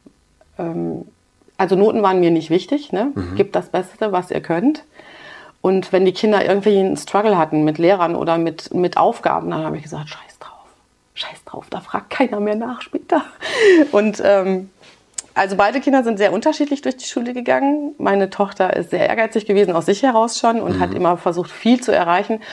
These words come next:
Speaker 1: Und mein Sohn war eher so jemand, der da so durchgelaviert ist, ne? Der
Speaker 2: Mhm.
Speaker 1: hat sich da jetzt nicht so viel Mühe gegeben. Aber schlussendlich muss ich auch sagen, hinten raus war diese Schullaufbahn egal. Ich hab denen das dann so gut wie möglich gestaltet, diese schlechte Schule.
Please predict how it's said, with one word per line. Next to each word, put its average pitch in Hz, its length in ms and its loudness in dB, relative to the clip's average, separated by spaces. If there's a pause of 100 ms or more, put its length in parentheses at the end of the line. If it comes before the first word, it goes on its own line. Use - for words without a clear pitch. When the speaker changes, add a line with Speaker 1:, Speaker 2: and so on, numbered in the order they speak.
(260)
Speaker 1:
Und 208 80 -2
mein 196 180 4
Sohn 202 180 4
war 196 140 4
eher 185 220 2
so 180 100 0
jemand, 170 380 0
der 160 80 0
da 160 160 2
so 151 100 -2
durchgelaviert 156 2000 -2
ist, 143 280 -2
ne? 160 120 0
Der 214 100 2
Speaker 2:
Mhm. 202 60 -2
Speaker 1:
hat 107 120 0
sich 170 120 -2
da 170 80 -2
jetzt 165 220 -4
nicht 160 120 -4
so 180 120 0
viel 214 140 -6
Mühe 220 200 -2
gegeben. 196 360 -2 (840)
Aber 202 260 2
schlussendlich 190 540 0
muss 170 140 -2
ich - 80 -2
auch 165 120 0
sagen, 170 300 2
hinten 185 320 0
raus 175 540 -2 (140)
war 170 140 0
diese 185 200 -2
Schullaufbahn 170 640 2
egal. 170 400 0
Ich 143 140 -4
hab 156 140 -2
denen 170 180 2
das 165 140 -2
dann 170 180 -2
so 165 180 -2 (340)
gut 233 260 0
wie 214 80 2
möglich 196 360 2
gestaltet, 202 560 -2
diese 156 200 -2
schlechte 151 400 -6
Schule. 147 500 -2